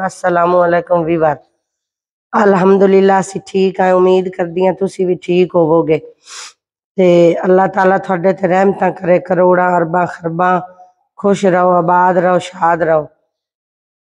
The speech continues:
ते इस दुआ, इस नेक दुआ दे सदके मैं अज ना, ए, वीडियो शुरू करन लगी आं। अज मैं तुहानूं विखा रही आं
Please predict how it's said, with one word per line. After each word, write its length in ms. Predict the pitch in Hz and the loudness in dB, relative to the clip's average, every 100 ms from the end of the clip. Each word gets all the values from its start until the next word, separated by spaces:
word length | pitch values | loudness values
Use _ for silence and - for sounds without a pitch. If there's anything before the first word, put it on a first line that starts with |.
| - | -2
ते 80 | 190 175 170 170 208 | 2 4 4 2 2
इस 220 | 190 - | 0 -2
दुआ, 320 | 165 190 180 185 185 190 | -2 2 4 4 2 -2
इस 200 | 190 - | -6 -6
नेक 300 | 175 180 185 | -2 -2 -4
दुआ 420 | 180 180 175 185 | -4 0 2 2
दे 200 | 180 185 180 170 - - _ _ _ _ _ _ | 2 0 0 -2 -8 -20 _ _ _ _ _ _
सदके 420 | 196 165 - 196 | -6 -6 -2 2
मैं 260 | 190 185 185 | 4 4 2
अज 200 | 180 180 | 2 0
ना, 180 | 185 190 170 - - _ _ _ _ _ _ _ _ _ _ _ _ _ - | 0 0 -2 -8 -20 _ _ _ _ _ _ _ _ _ _ _ _ _ 0
ए, 440 | 190 180 170 165 | 4 4 4 4
वीडियो 340 | 156 170 190 208 | 2 0 2 0
शुरू 260 | 202 190 202 | 2 0 2
करन 340 | 196 196 196 | 0 2 2
लगी 260 | 180 175 196 | 0 0 -2
आं। 60 | - 185 | 0 -2
अज 120 | 180 | 2
मैं 160 | 196 190 | 2 2
तुहानूं 260 | 190 190 | 0 0
विखा 420 | 185 180 185 180 185 | 0 -2 0 2 2
रही 240 | 190 190 | 2 2
आं 160 | 190 | 0